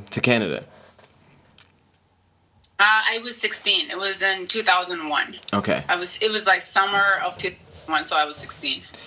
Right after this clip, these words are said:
Speaker 1: Yeah, so, I mean, so, like, it's just, like, to me, like, when I heard, like, okay, so she's fifteen, she went to the Olympics,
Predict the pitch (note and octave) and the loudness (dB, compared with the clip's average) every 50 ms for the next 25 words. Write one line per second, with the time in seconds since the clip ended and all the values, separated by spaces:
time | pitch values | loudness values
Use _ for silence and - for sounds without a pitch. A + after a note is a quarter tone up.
0 | - - F3 F3+ E3 E3 - E3+ D3+ D3 D#3 D#3 D3+ D3 C#3+ - - - D3 C#3+ | -2 4 4 4 6 6 6 4 4 6 4 4 4 2 0 -2 0 4 6 6
1 | C3+ C3+ C3 - C#3 C#3 C#3 - D#3 D#3+ D#3 D3+ - - C3+ C3+ C3 - - E3 | 6 4 4 2 2 2 4 4 4 4 4 2 2 2 4 4 4 2 2 4
2 | D3+ D3 D#3+ E3 E3+ E3 D#3 C#3+ C3 A#2+ B2 B2 A#2 A#2 B2 C3+ A#2+ A#2 A2+ G2+ | 4 4 4 4 4 4 6 4 4 4 4 2 4 4 4 4 4 4 4 4
3 | G#2+ F#2 A2+ A2+ - A#2 G2 G2+ G2 - - G#2 G2+ G2 - - - - - - | 4 4 4 4 2 2 2 2 2 2 2 4 2 2 0 -6 -12 -20 -8 -2
4 | - - B2+ A#2 - C#3+ C#3 C#3 - - C#3 B2 A#2+ A#2+ A#2 - - A#2 A2 B2 | 0 2 2 4 4 4 4 4 2 2 2 2 2 0 0 0 0 2 2 2
5 | A#2+ - - B2+ A#2 A#2 A2 A2 G#2+ G#2+ A2 A2+ G2+ G2 - - | 2 2 2 2 2 4 4 2 0 2 2 0 0 0 -2 -6